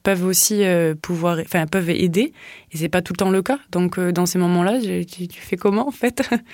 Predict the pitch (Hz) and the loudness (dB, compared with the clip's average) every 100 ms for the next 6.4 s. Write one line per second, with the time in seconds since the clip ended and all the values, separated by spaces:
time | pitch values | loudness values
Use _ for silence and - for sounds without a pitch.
0 | - - - - - 208 208 185 - 226 | -12 -8 -8 -6 0 2 2 0 0 4
1 | 247 240 214 - 196 196 247 214 226 226 | 4 4 2 2 2 4 4 6 4 6
2 | 247 226 208 214 208 - - 196 196 240 | 6 4 2 2 2 2 -4 -4 0 2
3 | 269 - 190 180 175 175 175 175 170 170 | 2 0 0 2 4 2 2 0 0 -2
4 | 175 - - - _ _ 185 180 202 220 | -6 -16 -20 -20 _ _ 2 4 4 4
5 | 247 - 202 202 - 214 220 214 196 233 | 4 2 4 4 2 4 4 4 4 2
6 | 202 170 165 - | 2 0 -6 -8